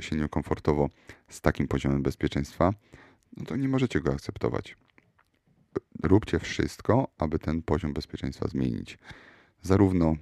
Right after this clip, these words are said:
medycznego, o którym tutaj rozmawiamy, ale również fizycznego i finansowego.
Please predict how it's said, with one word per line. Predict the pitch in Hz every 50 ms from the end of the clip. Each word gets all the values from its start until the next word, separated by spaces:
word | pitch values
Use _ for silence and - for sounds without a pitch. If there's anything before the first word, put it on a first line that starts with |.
| - -
medycznego, | 80 87 90 98 107 101 - - 107 92 92 90 92 87 87 87 82 -
o | 80 76
którym | - - 73 76
tutaj | 69 - - 71 73
rozmawiamy, | 73 73 - 67 67 76 71 69 71 -
ale | - - 156 151
również | 131 110 104 92 82 -
fizycznego | - - 80 76 73 71 - - - - 67 67 67 69 65
i | 67
finansowego. | - - - - 62 62 - - - - 57 55 - - 69